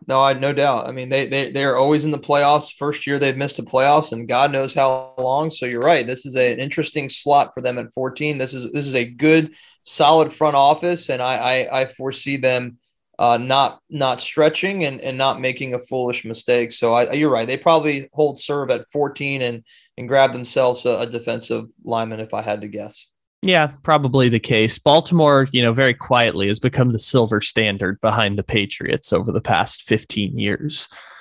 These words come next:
Speaker 2: Um, I think the Patriots kinda sucked all the air out of the room for the longest time in the N F L, and Baltimore kinda quietly was doing some of the same Patriot type stuff, just without having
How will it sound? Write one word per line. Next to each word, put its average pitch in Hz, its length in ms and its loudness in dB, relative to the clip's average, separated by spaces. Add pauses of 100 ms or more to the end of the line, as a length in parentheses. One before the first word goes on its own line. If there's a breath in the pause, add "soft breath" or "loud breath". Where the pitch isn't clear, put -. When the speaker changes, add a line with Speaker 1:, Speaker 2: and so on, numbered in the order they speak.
(160 loud breath)
Speaker 2:
Um, 95 460 0
I 107 80 -2
think 131 180 0
the 123 80 0
Patriots 120 460 0
kinda 120 200 0
sucked - 360 -2
all 117 100 2
the 104 180 -2
air 104 200 2
out 95 120 0
of 110 60 -4
the 98 160 -4
room 101 220 -2
for 120 120 -4
the 107 120 2
longest 104 480 0
time 104 320 0
in 98 100 -2
the 104 140 -2
N 98 100 0
F 98 220 -4
L, 98 260 2
and 110 240 -4 (460 loud breath)
Baltimore 123 480 4
kinda 120 260 0
quietly 110 540 2
was 120 100 2
doing 147 220 4
some 151 180 2
of 147 60 0
the 147 80 2
same 160 280 2
Patriot 139 560 0
type 117 220 0
stuff, - 460 0
just - 200 -2
without 107 360 0
having 104 440 0